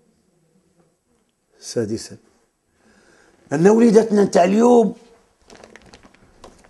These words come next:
ولاو مشغولين بالانترنت والتصاور. أكبر لضياء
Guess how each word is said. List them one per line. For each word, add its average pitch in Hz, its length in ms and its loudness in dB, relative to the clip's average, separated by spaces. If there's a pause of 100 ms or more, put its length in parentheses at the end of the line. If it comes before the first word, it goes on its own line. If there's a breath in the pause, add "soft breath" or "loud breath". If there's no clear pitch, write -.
(300)
ولاو 175 380 2
مشغولين 196 600 2
بالانترنت 175 680 0
والتصاور. 117 560 -2 (920)
أكبر 117 480 -4 (640)
لضياء 117 680 0